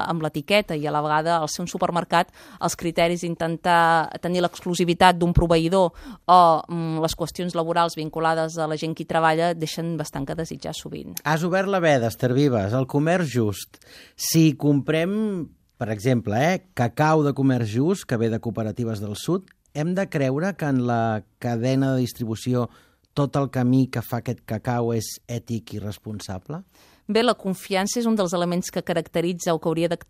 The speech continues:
Speaker 1: caracteritzar l'agricultura ecològica i també el comerç just. Eh, un productor de comerç just que aquí distribueix i ven el seu producte, en principi ha de tenir un intermediari, una organització de comerç just, n'hi ha vàries a casa nostra, que són les que ens garantitzen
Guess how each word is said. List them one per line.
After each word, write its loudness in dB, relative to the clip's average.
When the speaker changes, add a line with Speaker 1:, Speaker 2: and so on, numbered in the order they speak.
Speaker 1:
caracteritzar 0
l'agricultura -4
ecològica 2
i -4
també -2
el 0
comerç -4
just. -4
Eh, 2
un 0
productor -2
de -2
comerç -2
just -8
que -4
aquí -8
distribueix -2
i -2
ven 0
el -4
seu -4
producte, -4
en 0
principi -6
ha 2
de -2
tenir -2
un -2
intermediari, 2
una 2
organització -4
de -2
comerç -4
just, -2
n'hi -2
ha -4
vàries 0
a -6
casa -4
nostra, -4
que -6
són -4
les -4
que -4
ens -6
garantitzen -2